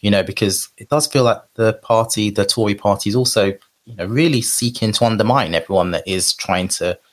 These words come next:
you know, point out the, the error, error of their ways from a legal position. You know, um, Priti Patel was criticising lawyers the other day, and actually, if you undermine the rule of law and lawyers and the people that are there to protect access to justice and to protect individuals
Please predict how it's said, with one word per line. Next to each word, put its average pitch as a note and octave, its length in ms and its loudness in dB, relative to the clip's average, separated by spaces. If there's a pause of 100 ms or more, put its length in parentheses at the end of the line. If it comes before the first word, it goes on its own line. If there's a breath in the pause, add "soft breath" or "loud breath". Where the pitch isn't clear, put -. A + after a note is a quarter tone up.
(320)
you G2+ 80 -8
know, F2+ 100 0
point F#2 400 -2
out B2 260 -2
the, E2 320 0
the - 180 -2
error, F2 260 0 (180)
error F2 220 0
of E2+ 100 -2
their F2+ 160 2
ways G#2 320 0
from F2+ 160 -4
a F#2 40 -2
legal A#2+ 280 -2
position. F#2 440 -2
You G2+ 60 0
know, F2 220 0 (100)
um, F#2 200 -2
Priti - 380 -4
Patel A#2 400 0
was F#2+ 240 -6 (260 loud breath)
criticising G2+ 680 -2
lawyers A#2 380 2
the F#2 140 0
other E2+ 180 2
day, D#2 340 0 (120)
and F#2+ 180 -8 (460 soft breath)
actually, A#2+ 440 0 (100)
if - 220 -8
you B2+ 140 2
undermine C3 520 2
the A#2 60 0
rule A#2 240 0
of G#2 100 -2
law A2+ 320 2
and G2+ 140 0
lawyers G#2+ 400 0
and F#2+ 160 -2
the G#2 40 -8
people A#2 380 -4
that G2+ 160 0
are G2+ 100 -2
there G#2 300 2
to - 140 -8
protect - 720 -4
access - 320 -6
to - 120 -6
justice G#2 520 -2
and G2 120 -4
to - 120 -4
protect - 480 -2
individuals G#2 680 -2